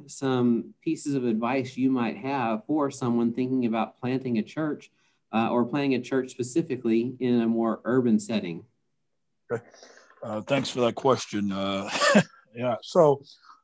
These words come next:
Speaker 2: it all started for me back when we were in Little Rock. I was vice president at a, uh, at a college there, and really felt God calling us back home to, uh, to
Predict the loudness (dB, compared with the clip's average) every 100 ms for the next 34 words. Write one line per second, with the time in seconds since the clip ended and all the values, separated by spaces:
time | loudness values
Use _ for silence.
0 | -6 0 4 4 6 6 6 2 -4 -2
1 | 0 2 0 -2 -2 -2 -2 -6 -2 0
2 | 2 2 2 6 8 8 8 4 2 -2
3 | 0 0 -2 0 0 2 0 -2 -4 -10
4 | -8 -6 -6 -10 -18 _ _ -12 -10 -12
5 | -14 -18 _ _ _ _ _ _ _ _
6 | -12 0 4 6 4 0 0 2 4 2
7 | 2 2 2 2 -2 4 6 6 4 2
8 | 2 4 0 0 0 0 2 2 2 0
9 | -2 -2 0 -4 -6 -6 -8 -12 _ _